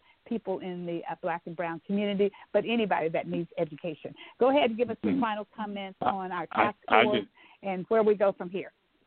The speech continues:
Speaker 1: Go ahead.
Speaker 2: I just, first of all, I just wanna thank you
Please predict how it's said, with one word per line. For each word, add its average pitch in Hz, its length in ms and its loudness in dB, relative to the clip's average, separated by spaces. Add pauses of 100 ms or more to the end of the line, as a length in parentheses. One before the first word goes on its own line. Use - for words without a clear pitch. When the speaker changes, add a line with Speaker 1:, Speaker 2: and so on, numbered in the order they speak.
(300)
Speaker 1:
Go 165 60 -8
ahead. - 140 -16 (380)
Speaker 2:
I - 120 6
just, 120 220 -4
first 117 180 0
of 104 80 2
all, 98 80 4
I 113 120 6
just 113 180 -8
wanna 95 200 -8 (100)
thank 104 240 -6
you 87 180 -8